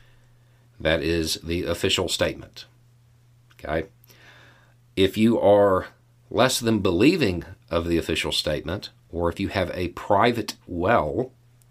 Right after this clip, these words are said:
um, there are some resources. You can call three three zero, eight four nine, three nine one nine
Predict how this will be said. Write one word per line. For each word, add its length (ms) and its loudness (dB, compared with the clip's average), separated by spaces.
um, 460 -6
there 140 4
are 180 4
some 220 0
resources. 800 0
You 220 -8
can 220 -12
call 560 2
three 320 0
three 320 0
zero, 640 -2
eight 220 -4
four 380 -2
nine, 580 -4
three 320 -4
nine 340 -4
one 340 -4
nine 400 -10